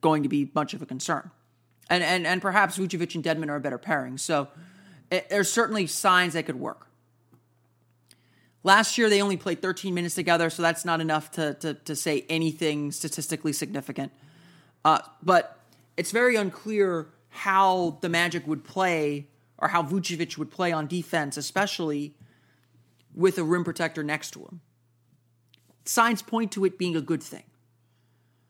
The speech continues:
And of course, having a rim protector is a good thing. But it's very, very un-, it's very, very unclear, and especially if Vucevic has to play the five 'cause he can't keep up with fours on the perimeter.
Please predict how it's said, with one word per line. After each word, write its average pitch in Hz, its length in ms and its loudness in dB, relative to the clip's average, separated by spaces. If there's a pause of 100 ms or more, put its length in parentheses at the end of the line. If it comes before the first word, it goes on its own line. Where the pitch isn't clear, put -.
(720)
And 175 80 0
of 170 60 -2
course, 202 160 2
having 180 260 2
a 170 40 0
rim 170 120 -2
protector 160 360 -4
is 156 160 -2
a 147 60 -2
good - 200 -6
thing. - 260 -18 (160)
But 156 260 2 (1900)
it's 180 140 0
very, 214 200 4
very 202 180 4
un-, 185 160 0 (220)
it's 175 140 -4
very, 208 180 4
very 196 180 2
unclear, 175 440 0
and 151 120 -2
especially 185 560 0
if 156 120 -4
Vucevic 170 420 -2
has 165 220 -2
to 156 80 -10
play 156 160 -4
the 139 80 -6
five 147 440 2
'cause - 340 -6
he 156 140 -2
can't - 280 -8
keep 156 200 -2
up 151 140 0
with 143 120 -6
fours 143 300 -4
on 135 140 -2
the 131 60 -6
perimeter. 156 480 -6